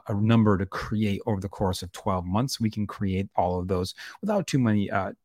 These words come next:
too much hurdle or issue if we wanted to do it ourselves. Again, would I recommend that? No, 'cause there's a lot more to content creation, such as inserting keywords and things of that nature,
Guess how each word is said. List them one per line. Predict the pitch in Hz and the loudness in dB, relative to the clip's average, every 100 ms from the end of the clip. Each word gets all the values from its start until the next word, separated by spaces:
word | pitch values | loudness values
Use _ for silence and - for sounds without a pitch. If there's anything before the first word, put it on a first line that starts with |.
| _ | _
too | 151 | 2
much | 120 - | 2 2
hurdle | - 104 101 | 2 4 4
or | 95 | 2
issue | 98 - 98 | 0 0 0
if | 92 | 2
we | |
wanted | 101 101 90 | 4 4 4
to | |
do | 87 | 2
it | 90 | 0
ourselves. | 92 95 - - | -2 -6 -6 2
Again, | 107 90 | 2 6
would | 101 | 6
I | |
recommend | 101 98 120 139 | 6 4 4 2
that? | 156 | 4
No, | 123 101 101 127 - - - - | 8 10 8 4 -4 -16 -16 4
'cause | 113 | 6
there's | 113 | 8
a | 107 | 10
lot | 110 113 | 8 8
more | 110 | 6
to | 101 | 6
content | - 107 101 104 | 4 2 2 0
creation, | - 101 92 110 | 0 0 2 -2
such | 98 101 | -4 -6
as | 90 | -6
inserting | 123 98 - 80 87 | -4 -4 -4 -4 -6
keywords | - 131 117 113 110 101 | 4 6 8 8 8 4
and | 95 | 0
things | 92 90 | -2 -2
of | 87 | 2
that | 90 95 | 2 2
nature, | 107 101 101 | 2 2 2